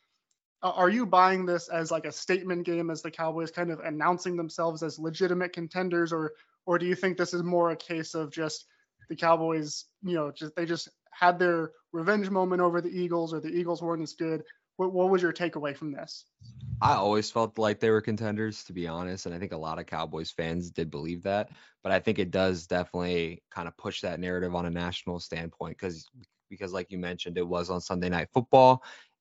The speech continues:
Speaker 2: and, um, and, you know, like, the whole country was able to see it, and now they can kinda shut down that narrative that the Cowboys, you know, can't win the big games against, you know, big winning teams. And, you know, I think it's a good step in that direction. It's especially good too, you know, 'cause the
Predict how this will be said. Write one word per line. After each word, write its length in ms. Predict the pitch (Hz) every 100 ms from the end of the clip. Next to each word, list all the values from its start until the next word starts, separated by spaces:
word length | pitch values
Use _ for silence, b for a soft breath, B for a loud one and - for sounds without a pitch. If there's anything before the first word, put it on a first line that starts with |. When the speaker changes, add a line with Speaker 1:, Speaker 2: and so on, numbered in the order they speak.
| -
Speaker 2:
and, 500 | 95 95 90 87 78 -
um, 440 | 95 92 87 80 78 _ 78
and, 280 | 98 98 92
you 80 | 92
know, 160 | 90
like, 220 | 90 87
the 60 | -
whole 160 | 98 101
country 300 | 113 104 113
was 140 | 101
able 140 | 98
to 80 | 92
see 360 | - - 110 104
it, 140 | 101 B B 120
and 340 | 98 101 95 82
now 200 | 98 107
they 120 | 107
can 120 | 104
kinda 160 | 104 104
shut 300 | 95 113 - -
down 180 | 101 101
that 160 | 92
narrative 840 | 90 95 95 98 92 90 85 - _
that 260 | 95 90 - -
the 60 | -
Cowboys, 600 | - 92 95 98 92 90
you 80 | 92
know, 100 | 85
can't 300 | - 107 95
win 240 | 95 92
the 60 | 90
big 300 | 82 95 92
games 480 | 98 95 95 92 87
against, 340 | 92 90 -
you 60 | 87
know, 100 | 85
big 240 | 76 98 90
winning 320 | 95 95 90
teams. 500 | - 131 127 120 - - B B B _
And, 580 | - 101 107 104 101 95
you 120 | -
know, 80 | 95
I 80 | 98
think 160 | 113 107
it's 180 | 104
a 40 | 98
good 180 | 92 95
step 220 | - 95
in 80 | 95
that 140 | 95
direction. 340 | 95 98 -
It's 140 | 98 104
especially 340 | - 123 -
good 220 | 107 110
too, 240 | - 107 107
you 180 | 101 101
know, 140 | 98
'cause 240 | - 87
the 120 | 85